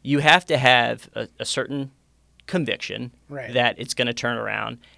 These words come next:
Speaker 1: and you also have to be willing to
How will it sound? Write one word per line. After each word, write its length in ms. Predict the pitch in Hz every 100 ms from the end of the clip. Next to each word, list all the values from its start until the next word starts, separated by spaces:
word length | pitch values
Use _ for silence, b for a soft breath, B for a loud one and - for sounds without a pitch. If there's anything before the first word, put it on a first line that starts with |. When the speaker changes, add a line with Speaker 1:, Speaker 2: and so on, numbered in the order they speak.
| b
Speaker 1:
and 180 | 131 135
you 140 | 139 139
also 840 | 135 180 190 - 120 117 117 117 _
have 380 | - 120 120 117
to 580 | - - 117 113 113 113 - _ _ _ _ - 113 113
be 200 | 127 120
willing 480 | 120 127 120 120
to 540 | 113 120 120 117 107